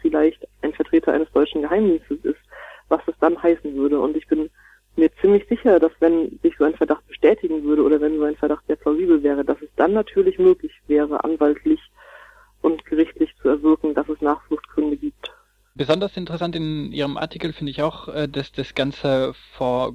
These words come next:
Speaker 2: sogar vor dem Parlament geheim gehalten wurde. Ist es denn eine illegale Praxis?
Speaker 1: Rein gesetzlich sieht es so aus, als wäre es eine machbare Praxis, weil Vertreter von Behörden das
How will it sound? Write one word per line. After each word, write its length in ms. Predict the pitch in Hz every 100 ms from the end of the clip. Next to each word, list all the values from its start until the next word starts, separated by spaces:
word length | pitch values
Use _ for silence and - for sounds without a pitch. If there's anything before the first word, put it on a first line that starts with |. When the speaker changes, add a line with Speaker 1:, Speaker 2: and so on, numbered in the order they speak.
| -
Speaker 2:
sogar 260 | - 131 135
vor 140 | -
dem 160 | 123 117
Parlament 440 | 113 110 143 220 -
geheim 340 | 107 117 143
gehalten 540 | 160 135 143 - 175
wurde. 260 | 170 170 175 - - - - -
Ist 220 | 170 139
es 100 | 131
denn 320 | 135 127 131 -
eine 380 | - 120 123 123 - _ _
illegale 420 | 143 123 113 107
Praxis? 640 | - - - - 247 - _ -
Speaker 1:
Rein 440 | - 180 185 180 175
gesetzlich 720 | 165 160 202 - 269 285 302 - - - 381
sieht 160 | - 214
es 80 | 208
so 80 | -
aus, 260 | - 196 202
als 140 | 175 -
wäre 220 | 170 175
es 100 | 175
eine 180 | - 165
machbare 460 | 156 - - 233 240
Praxis, 520 | - 233 - - 233 _
weil 500 | 160 160 165 170 160
Vertreter 420 | - 170 180 170 165
von 260 | - 180
Behörden 420 | 175 160 170 165
das 120 | 156